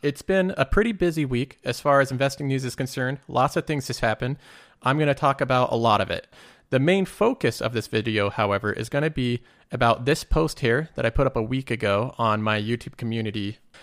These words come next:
I put this one up and it got a lot of votes. I mean, I have, I just passed five thousand subscribers, so this channel is just growing like nuts. I mean, it's growing like crazy. But having six hundred fifty-one people vote on it,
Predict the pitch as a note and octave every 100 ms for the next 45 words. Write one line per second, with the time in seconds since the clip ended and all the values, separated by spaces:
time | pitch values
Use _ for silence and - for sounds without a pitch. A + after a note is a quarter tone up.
0 | - C3+ C3+ - A#3+ B3 - D#3+ A#2+ A2+
1 | - C3 F#3 A3+ A3 F#3 A#2 G#2 B2 C#3
2 | C3+ - A2+ G2+ F#2 - - B2 B2+ B2+
3 | B2+ - _ _ _ _ D#3+ G#3+ G#3 F3+
4 | D3+ F3+ A#3 - E3 D#3+ - C#3 D3+ -
5 | D#3+ E3+ E3+ - - F#2+ G2 - B2 -
6 | - E3+ D3+ A#2 A2+ G#2+ - B2 A#2 A2+
7 | G2 F#2 G2+ F#2+ F2+ - - A2+ G#2+ -
8 | B2+ B2 G#2+ G2 - G2+ F#2 - - -
9 | - - _ F3+ F#3 B2 C3+ F3 E3+ C3+
10 | - F#3 A3+ G3+ D3+ F3 D#3 D3+ C3 A#2
11 | C3 A2+ G2+ C#3 D3+ B2+ G2+ F#2+